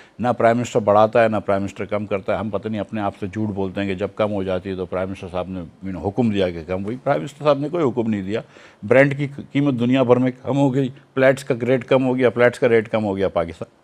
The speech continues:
प्राइस कम हो गई, इसमें क्या बहस है? लेकिन बस, मतलब, ये फिक्शन में हम रहते हैं। So, I, this much I agree with, अ, कि नेपरा का कोई फ़ायदा नहीं हुआ।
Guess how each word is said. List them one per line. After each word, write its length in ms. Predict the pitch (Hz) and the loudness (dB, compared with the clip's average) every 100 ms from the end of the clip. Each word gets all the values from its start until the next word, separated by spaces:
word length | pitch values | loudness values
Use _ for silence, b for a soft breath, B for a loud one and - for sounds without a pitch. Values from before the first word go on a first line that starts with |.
| _ - | _ -6
प्राइस 240 | 104 117 | -4 -2
कम 160 | 123 104 | -4 -4
हो 100 | 104 | -6
गई, 120 | 113 | -8
इसमें 240 | 127 151 | -6 -6
क्या 180 | 160 165 | 0 2
बहस 340 | 98 78 69 | 2 -4 -8
है? 60 | - B B B B _ | -20 B B B B _
लेकिन 280 | 95 104 98 | -6 -4 -4
बस, 220 | 82 87 85 | -6 -8 -10
मतलब, 280 | 98 104 | -8 -4
ये 120 | 98 95 | -4 -4
फिक्शन 360 | 127 - 135 | -4 -2 0
में 160 | 127 113 | 0 0
हम 100 | 98 | -2
रहते 280 | 87 80 87 | -4 -6 -12
हैं। 100 | - B B B _ | -20 B B B _
So, 80 | 120 | -4
I, 240 | - 113 113 | 0 0 0
this 240 | 113 147 | 0 0
much 200 | - 131 | 2 2
I 200 | 98 82 | 2 2
agree 200 | 82 113 | 0 -6
with, 120 | 127 | -6
अ, 720 | 127 - - _ - 113 107 | -8 -16 -20 _ 2 4 4
कि 140 | 101 113 | 2 0
नेपरा 340 | 104 104 113 | 0 2 2
का 60 | 110 | 2
कोई 200 | - 110 | 2 0
फ़ायदा 320 | - 98 104 | 2 2 2
नहीं 180 | 101 104 | -2 -6
हुआ। 120 | 110 | -10